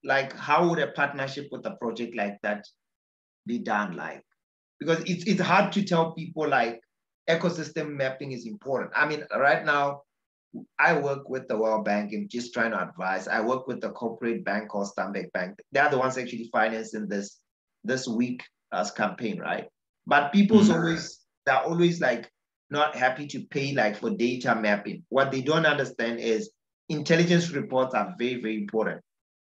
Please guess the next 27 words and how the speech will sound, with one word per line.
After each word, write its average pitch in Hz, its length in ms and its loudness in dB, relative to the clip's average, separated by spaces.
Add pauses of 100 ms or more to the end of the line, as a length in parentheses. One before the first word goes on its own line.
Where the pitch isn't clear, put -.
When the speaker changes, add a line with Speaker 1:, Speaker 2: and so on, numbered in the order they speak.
Speaker 1:
Like, 143 220 4
you 185 140 10
need 202 200 12
to 175 80 4
know, 185 140 8
like, 147 300 4
just 156 220 -6 (200)
how 160 200 6
many 180 300 6
incubators 143 680 2 (320)
are 127 160 4
doing 147 260 -4
what 131 240 2
in 120 140 -8
one 117 180 -6
particular 107 400 -2
sector. 104 400 -6 (400)
Like, 135 180 4
how 151 200 6
many 170 160 8
Speaker 2:
Mm-hmm. 170 100 0
Speaker 1:
N 151 140 -2
G 156 80 -4
Os 139 140 -4
do 127 100 -12
you 131 100 0
actually, 127 320 -2